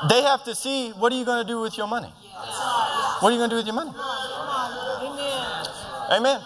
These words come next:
What are you gonna do with your money? God asked me one day, He said, "Why would I make you rich? Why? Why would I make you rich?" We, we were praying.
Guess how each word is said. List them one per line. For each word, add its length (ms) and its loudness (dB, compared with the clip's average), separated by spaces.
What 200 10
are 60 -6
you 140 -4
gonna 220 4
do 180 0
with 140 0
your 100 0
money? 220 6
God 300 10
asked 260 2
me 240 -2
one 200 0
day, 120 4
He 80 -6
said, 220 -2
"Why 140 12
would 120 6
I 60 6
make 220 0
you 80 -6
rich? 440 -6
Why? 260 6
Why 280 8
would 160 2
I 100 6
make 260 -2
you 220 -8
rich?" 440 -8
We, 300 2
we 120 4
were 120 2
praying. 420 2